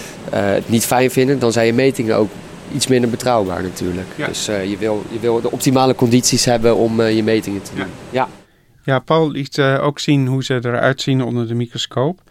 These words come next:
Speaker 2: En dan zie je dus, eh, eh, ja, onregelmatige bolletjes en perfecte ronde bolletjes. En, eh, ja, al die verschillen, die, die betekenen wat.
Speaker 1: Ja, en wat je,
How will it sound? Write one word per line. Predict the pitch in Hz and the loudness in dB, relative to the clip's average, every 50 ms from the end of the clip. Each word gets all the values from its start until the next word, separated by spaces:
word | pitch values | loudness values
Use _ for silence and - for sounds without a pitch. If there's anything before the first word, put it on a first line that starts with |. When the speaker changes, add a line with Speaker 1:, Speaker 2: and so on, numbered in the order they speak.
| - - - - - - _ _ | -20 -20 -20 -20 -20 -20 _ _
Speaker 2:
En | - 123 | -4 -2
dan | 127 131 131 | 0 -2 0
zie | - - 151 | 0 2 2
je | 143 131 123 | 2 2 0
dus, | 131 127 123 - - - - | -2 -4 -4 -6 -6 -2 -2
eh, | 117 113 110 113 113 120 123 - - 123 113 113 113 110 110 | 0 0 0 0 -2 -4 -6 -6 -4 -2 -2 0 0 -2 -2
eh, | 117 - - | -4 -6 -8
ja, | - 139 127 120 - 127 127 135 - - 135 135 - _ | -6 -4 -2 -2 -2 -4 -6 -8 -8 -8 -10 -10 -4 _
onregelmatige | 151 139 139 135 131 131 131 131 127 - 135 127 127 131 131 - 127 - 135 | 0 2 2 2 2 2 0 0 0 0 2 2 2 2 0 -2 -4 -4 -2
bolletjes | 123 127 135 131 127 123 - - - 143 - - - - - - - _ | 2 2 2 2 2 0 -2 -4 -6 -6 -6 -8 -12 -20 -20 -20 -20 _
en | - - 135 127 117 | -6 -4 -4 -4 -2
perfecte | - - 131 127 - - 147 139 - - 131 | -2 -2 -2 -2 0 0 -2 -2 0 0 0
ronde | 127 135 143 147 147 139 | 2 2 2 2 2 0
bolletjes. | 131 135 135 135 135 131 135 - 143 135 143 - | 0 0 0 0 0 -4 -6 -6 -8 -8 -8 -10
En, | - - - 139 123 127 123 123 - - | -10 -8 -6 -4 -4 -4 -4 -6 -8 -10
eh, | - - 147 127 120 123 123 123 - | -10 -6 -4 -4 -4 -4 -6 -8 -4
ja, | _ 143 139 - - - - - _ _ - - - _ - - - - | _ 0 0 0 0 -6 -12 -18 _ _ -20 -20 -20 _ -20 -20 -12 -4
al | - 160 151 151 | 0 0 0 2
die | 147 147 139 | 2 0 -2
verschillen, | - - - - - 165 165 165 151 160 - _ - _ _ | -2 -6 -4 -2 0 2 4 4 2 2 -2 _ -18 _ _
die, | - 156 135 135 - - - 147 | -6 -2 -2 -2 -2 -2 -4 -2
die | 143 147 143 | 0 0 0
betekenen | 139 135 - - 175 185 185 - - 127 117 110 117 | 0 -2 0 0 0 0 0 -2 -4 -4 -4 -4 -6
wat. | 110 110 - - _ _ _ _ _ _ _ _ _ _ _ _ _ _ _ _ _ _ _ _ _ | -10 -12 -14 -18 _ _ _ _ _ _ _ _ _ _ _ _ _ _ _ _ _ _ _ _ _
Speaker 1:
Ja, | - 147 - | -4 -2 -2
en | 143 123 | 0 0
wat | 117 120 113 - | 2 0 0 2
je, | - 120 113 117 131 | 2 2 2 2 0